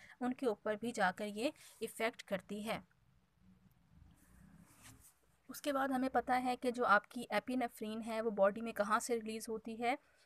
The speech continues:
epinephrine जो है वो release होती है adrenal medulla से। सो आप लिख सकते हैं epinephrine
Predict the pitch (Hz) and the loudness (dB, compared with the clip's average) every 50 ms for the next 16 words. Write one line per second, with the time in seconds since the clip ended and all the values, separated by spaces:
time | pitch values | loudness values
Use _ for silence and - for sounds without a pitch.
0 | _ _ - 226 233 - 285 277 285 269 - - 254 247 247 247 247 233 240 233 | _ _ -2 -2 0 2 4 4 4 2 0 -2 -4 -2 0 -2 0 2 2 2
1 | 233 233 233 220 214 208 220 226 247 240 240 220 208 202 - 220 214 214 220 220 | 2 2 0 0 -2 -4 -4 -4 -4 -4 -2 -4 -4 -4 -6 -10 -8 -4 -4 -2
2 | 233 - - 196 202 190 208 208 208 214 220 233 233 - - 208 196 196 190 185 | -2 -2 0 -2 0 0 0 -2 -2 -2 -2 -2 -4 -6 -4 -4 -2 -2 0 0
3 | 190 202 220 - 254 240 233 - 226 208 202 - 220 226 - - 214 - - - | 0 0 0 0 -2 -4 -2 0 -2 -2 -2 -2 -4 -6 -4 -6 -8 -8 -8 -10
4 | 220 220 226 233 262 302 _ _ _ _ _ _ _ _ _ _ _ _ _ _ | -10 -8 -4 -4 -6 -6 _ _ _ _ _ _ _ _ _ _ _ _ _ _
5 | _ _ _ _ _ _ _ - - - _ _ _ _ _ - 226 220 214 - | _ _ _ _ _ _ _ -20 -20 -20 _ _ _ _ _ 0 0 0 0 -2
6 | 254 247 254 294 311 - _ _ _ - 226 220 214 208 208 - - - 214 214 | -4 -2 -2 -2 -4 -6 _ _ _ -12 -10 -6 -4 -6 -6 -6 -6 -4 -4 -4
7 | 220 220 233 269 | -4 -4 -4 -4